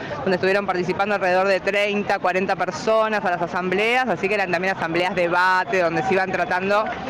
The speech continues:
también las necesidades de las compañeras, porque bueno, las leyes, eh, tenemos muchas ganas de que salga este proyecto de ley, pero hay algunas cosas con las que diferimos. Por ejemplo, el tema del monto, que es un monto mínimo.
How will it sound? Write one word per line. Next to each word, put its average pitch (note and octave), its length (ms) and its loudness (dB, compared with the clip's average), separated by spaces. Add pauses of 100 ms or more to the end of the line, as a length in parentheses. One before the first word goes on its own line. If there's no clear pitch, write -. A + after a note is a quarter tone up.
(280)
también G3 320 0
las A#3 120 0
necesidades G3+ 600 0
de A3+ 60 0
las F#3+ 140 -2
compañeras, F3 680 0 (100)
porque E3 200 0
bueno, F3+ 340 0
las F3 260 0
leyes, A#3 540 2
eh, E3+ 440 2 (580)
tenemos G3 220 0
muchas G#3+ 240 0
ganas G#3+ 200 0
de G3 80 0
que F#3+ 100 -2
salga G#3 160 0
este G3+ 140 -2
proyecto G#3 320 0
de A3 120 4
ley, A#3 200 0
pero G#3+ 140 2
hay F#3 60 4
algunas F#3+ 220 -2
cosas G3+ 200 -2
con F#3 120 -2
las F3 100 -2
que F3 120 -2
diferimos. G#3+ 840 2 (560)
Por F3+ 120 0
ejemplo, G3+ 380 0
el F#3+ 80 0
tema G3 240 0
del F3+ 180 2
monto, G#3 720 2
que F3 80 0
es E3+ 80 -2
un F3+ 160 0
monto F3+ 340 0
mínimo. G3 720 2